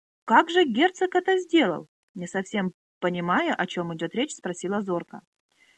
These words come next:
"Герцога, наверное, испугали наши приборы", объяснила Бэй. "Сам он маленький, а они вон какие большие. В общем, он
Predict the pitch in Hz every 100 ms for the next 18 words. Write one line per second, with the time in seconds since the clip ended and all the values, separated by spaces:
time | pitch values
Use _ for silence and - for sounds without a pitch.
0 | _ 180 359 453 - 170 156 165 220 403
1 | 392 359 311 - 208 294 320 247 262 285
2 | - 285 220 160 - _ _ _ _ _
3 | _ _ _ _ _ - 175 175 - 175
4 | 165 160 156 151 _ _ _ _ _ -
5 | 370 403 202 233 302 226 185 180 170 175
6 | _ _ - 190 226 403 370 269 381 220
7 | 190 175 165 170 170 - 175 160 165 _
8 | _ _ _ _ _ - 196 453 - 233
9 | -